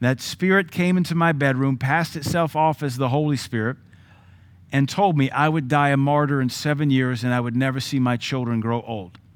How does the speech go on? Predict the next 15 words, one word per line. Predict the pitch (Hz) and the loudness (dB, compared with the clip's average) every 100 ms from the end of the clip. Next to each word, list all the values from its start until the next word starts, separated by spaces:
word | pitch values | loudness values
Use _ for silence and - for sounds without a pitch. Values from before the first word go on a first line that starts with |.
| - - - - - - - - - - | -20 -20 -20 -20 -20 -20 -20 -20 -20 -4
That's | 131 165 - | 0 2 2
a | 208 | 0
hard | 127 190 170 170 151 | 2 4 4 4 0
lie | 147 151 160 151 | -2 2 2 2
from | 147 139 | 0 0
the | 139 | 0
enemy | 156 165 139 127 | 2 2 2 0
to | - 123 | -2 -4
rebuke | 120 113 180 160 - | -2 0 0 0 -4
when | 127 123 | -2 2
martyrdom | 127 151 208 175 131 143 147 | 2 2 0 0 0 0 -4
is | 123 120 | -6 -2
a | 139 | -4
biblical | 110 127 127 135 139 127 | -2 -4 -4 -4 -6 -6
experience. | 120 - 196 196 123 87 - - | -8 -8 -4 -2 -4 -8 -18 -20